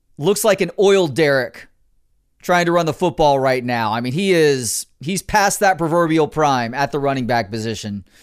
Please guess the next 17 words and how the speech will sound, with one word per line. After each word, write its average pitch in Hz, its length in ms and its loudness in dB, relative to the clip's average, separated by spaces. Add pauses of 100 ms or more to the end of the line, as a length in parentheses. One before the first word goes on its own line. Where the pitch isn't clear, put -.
(100)
It's 165 140 -4
unfortunate 190 600 0
because 151 340 0
he 175 120 0
is 156 140 -2
one 170 140 -2
of 165 60 -2
the 160 40 -4
most 156 280 -2
entertaining 180 500 -4
players 160 320 0
in 147 60 -8
the 156 100 -2
history 160 320 0
of 151 60 -2
the 151 80 -2
league. 175 460 0